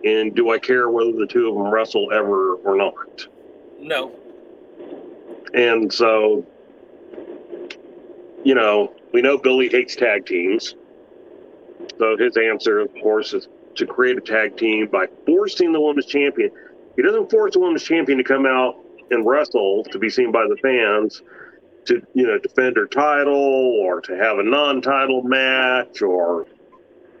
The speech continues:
Speaker 1: I don't know, anything else. He forces her to tag team with somebody she doesn't want to tag team with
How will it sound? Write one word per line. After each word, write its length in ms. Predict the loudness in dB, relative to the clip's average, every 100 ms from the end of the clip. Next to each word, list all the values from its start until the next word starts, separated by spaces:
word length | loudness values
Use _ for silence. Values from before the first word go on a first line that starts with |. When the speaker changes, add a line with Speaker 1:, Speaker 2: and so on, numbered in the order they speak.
| -20 -20 -20 -20 -20 -20 -20 -20 -20 -20 -20 -20 -20 -20 -20 -8
Speaker 1:
I 60 | -8
don't 220 | -8 -8
know, 140 | -6 -2
anything 640 | 0 0 0 2 2 0 -2 -4 0
else. 400 | 4 4 2 -4 -20 -14 -2
He 100 | 0
forces 480 | 2 2 2 0 0
her 220 | 0 0
to 240 | 2 0 0 _ _ _ _ _ _ _ _ -4
tag 360 | 2 2 2
team 240 | 0 0 0
with 100 | 0
somebody 380 | 0 2 0
she 140 | -2 -2
doesn't 340 | 0 0 -2
want 320 | 0 2 0
to 120 | -4 -2
tag 360 | 2 2 0
team 240 | -2 -2 -2
with 360 | -6 -10 -8